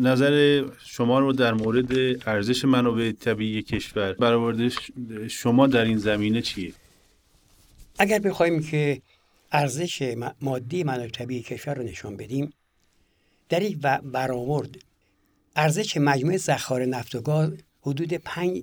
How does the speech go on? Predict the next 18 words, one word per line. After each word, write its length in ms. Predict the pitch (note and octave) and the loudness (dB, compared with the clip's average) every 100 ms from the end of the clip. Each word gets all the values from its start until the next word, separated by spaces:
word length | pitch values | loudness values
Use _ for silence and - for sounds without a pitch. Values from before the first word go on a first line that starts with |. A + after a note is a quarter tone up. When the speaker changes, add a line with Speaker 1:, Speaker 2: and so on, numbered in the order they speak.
| - | -8
Speaker 2:
تریلیون 560 | - C3 B2+ B2+ D#3 C3+ | -6 -4 -4 -2 0 0
یورو 240 | A#2 B2+ | -2 -6
تخمین 340 | B2 A2 A2 | -6 -8 -10
زده 240 | G#2+ G2+ E2+ | -12 -14 -14
شده. 240 | - - - _ _ _ _ _ _ _ _ _ _ _ | -18 -18 -20 _ _ _ _ _ _ _ _ _ _ _
تقریباً 480 | - D3+ D#3 D3 F3+ F3+ D#3 | -2 0 0 -2 0 0 2
ده 260 | A#3+ B3+ | 2 2
درصد 460 | - D#3 C#3 D3 C3 C3 - - D3+ | 0 0 2 -2 0 -4 -6 -6 -4
ارزش 380 | C3+ C3+ A#2+ | -4 -6 -8
منابع 340 | C3 A#2+ A#2+ A#2 | -8 -8 -10 -12
طبیعیه. 520 | - A#2 A2+ G2+ - _ _ _ _ _ _ _ _ _ _ _ _ _ _ _ _ | -12 -14 -14 -20 -20 _ _ _ _ _ _ _ _ _ _ _ _ _ _ _ _
این 140 | A#3+ A3+ | 4 4
نشان 280 | F#3+ G3 | 4 2
می‌ده 180 | G3 F3+ | 2 2
ارزش 240 | C#3+ C3 C3+ | 0 -2 -2
منابع 240 | C3+ A#2+ | -2 -2
طبیعی 360 | - B2 C3 C#3 | -6 -8 -4 0
ما 260 | E3 D#3+ | 0 -2